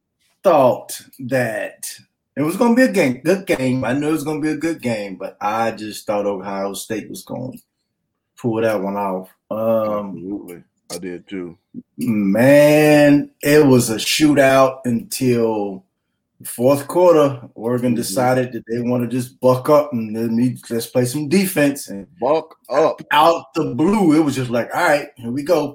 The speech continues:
Speaker 1: pressure time." Because, 'cause neither quarterbacks was sacked or touched, like, most of the game.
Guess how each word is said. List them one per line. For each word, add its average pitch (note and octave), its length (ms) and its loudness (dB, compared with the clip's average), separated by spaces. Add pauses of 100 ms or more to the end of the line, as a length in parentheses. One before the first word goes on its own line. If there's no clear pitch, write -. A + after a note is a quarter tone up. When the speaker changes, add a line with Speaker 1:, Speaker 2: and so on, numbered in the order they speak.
Speaker 1:
pressure E3+ 360 2
time." A#2+ 380 -2
Because, C3+ 340 -6 (220)
'cause E3+ 200 -6
neither A3+ 140 0
quarterbacks B3+ 640 4
was A#2 220 -6
sacked A3 340 -2
or C3 140 -6
touched, - 500 -6
like, D#3 200 -2 (480)
most E3 420 0
of F#3 60 0
the F#3 60 -2
game. G3 440 2